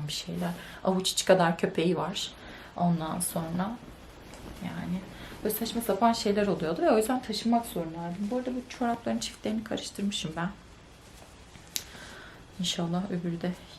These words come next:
yıkamadan erken çıkar. Şöyle ikisi şey olmuş. Ay neyse işte. Bakın sekiz dakikadır konuşuyorum. Bundan önceki videolar da uzun sürmüştür. Gene böyle yirmi dakikanın üzerinde video olacak.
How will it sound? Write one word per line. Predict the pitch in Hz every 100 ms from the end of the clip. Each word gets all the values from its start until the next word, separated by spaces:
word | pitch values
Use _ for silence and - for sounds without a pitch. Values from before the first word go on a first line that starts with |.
| - - -
yıkamadan | 202 196 196 185 190 190
erken | 196 190 202 190
çıkar. | 190 - 190
Şöyle | 185 - 196 190
ikisi | 190 - -
şey | - 98
olmuş. | 95 90 190 - - - - - - -
Ay | 247 262
neyse | 285 311 - 269
işte. | - - 247 220 214 - - -
Bakın | 247 262
sekiz | 269 247 262 254
dakikadır | 240 240 254
konuşuyorum. | 254 247 - 262 214
Bundan | 214
önceki | 233 233 240 220
videolar | 208 226 247 254 247
da | 185 185
uzun | 170 185 185 - - - - - - -
sürmüştür. | - - 214 208 208 - 269 233
Gene | 240 247
böyle | 233 240
yirmi | 226 240 247
dakikanın | 226 - - 233 226
üzerinde | 208 233 226 226 226
video | 202 190 233
olacak. | 214 175 175 247 285